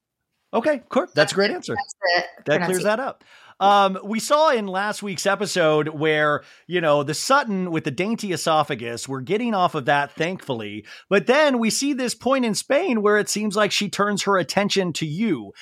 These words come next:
Speaker 1: And I always wonder in those situations for any housewife, you're on a beautiful trip to Spain. Are you like,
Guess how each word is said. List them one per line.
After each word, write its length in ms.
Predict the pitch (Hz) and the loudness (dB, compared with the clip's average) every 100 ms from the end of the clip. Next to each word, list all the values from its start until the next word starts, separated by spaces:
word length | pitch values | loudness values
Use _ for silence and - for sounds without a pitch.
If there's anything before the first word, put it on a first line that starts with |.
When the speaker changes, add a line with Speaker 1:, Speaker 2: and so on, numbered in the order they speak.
| - - | -20 -2
Speaker 1:
And 180 | 208 220 | 0 2
I 260 | 226 302 | 2 0
always 240 | 415 262 208 | 0 -4 -4
wonder 240 | 220 208 | -2 -2
in 80 | 190 | 0
those 180 | 190 180 | -2 -2
situations 580 | 185 180 165 170 170 139 | -2 0 0 0 -2 -4
for 160 | 165 | -4
any 180 | 170 175 | -2 -2
housewife, 600 | 143 175 170 151 131 120 | 0 0 2 2 2 0
you're 180 | 165 185 | -4 0
on 220 | 202 240 | 2 2
a 80 | 196 | 0
beautiful 500 | 127 196 226 202 180 | -4 -4 -2 -2 -4
trip 260 | - 180 | -2 -4
to 100 | - | -2
Spain. 560 | 147 - 175 156 131 123 _ _ | -6 -2 0 0 -2 -6 _ _
Are 100 | 160 | -2
you 160 | 185 208 | 0 0
like, 320 | 196 170 143 | 2 2 2